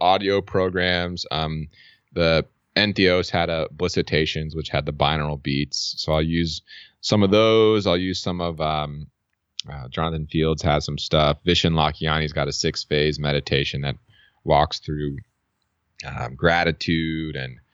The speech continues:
um, a forgiveness piece and, and all sorts of stuff and setting up the day. So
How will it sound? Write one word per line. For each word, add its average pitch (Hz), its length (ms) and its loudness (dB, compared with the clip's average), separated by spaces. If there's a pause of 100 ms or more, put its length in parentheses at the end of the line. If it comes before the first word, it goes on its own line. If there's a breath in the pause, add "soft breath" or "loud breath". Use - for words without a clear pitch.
(360)
um, 58 520 -18 (1160)
a 82 80 -6
forgiveness 87 680 2
piece 76 460 -4
and, 69 180 -6
and 76 100 0
all 82 140 2
sorts 76 300 0
of 71 100 -2
stuff 64 240 -2
and 67 140 -4
setting 73 320 2
up 65 160 -2
the 69 80 -2
day. 67 300 2
So 69 240 2